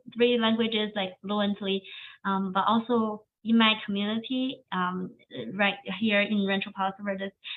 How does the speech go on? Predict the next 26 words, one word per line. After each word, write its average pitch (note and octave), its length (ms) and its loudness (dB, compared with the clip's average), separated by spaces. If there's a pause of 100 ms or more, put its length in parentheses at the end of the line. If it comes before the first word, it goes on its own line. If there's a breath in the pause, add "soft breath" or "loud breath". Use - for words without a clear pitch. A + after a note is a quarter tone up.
(140 loud breath)
we G#3+ 100 -2
do G#3 120 0
not G3+ 340 4
have, G#3 280 4 (160)
uh, F#3 180 -4 (160)
schools, F#3 280 -4 (340)
like, F#3 220 0
for F#3+ 140 0
young G3 340 2
children F#3+ 500 0
to F#3+ 80 -6
learn, F3 360 -4 (300 soft breath)
uh, F3 200 -2
multi-lang-, F3+ 580 0 (120)
ma-, F#3+ 340 2
multi, G3 240 2 (600 loud breath)
uh, D#3 220 0
languages. F3+ 540 -4 (540 soft breath)
So E3 260 -6
that's E3+ 200 0 (200)
kind F#3+ 160 0
of F#3 80 -4 (120)
why E3+ 220 0
I E3+ 200 -4
want E3 180 -10
to F3+ 100 -20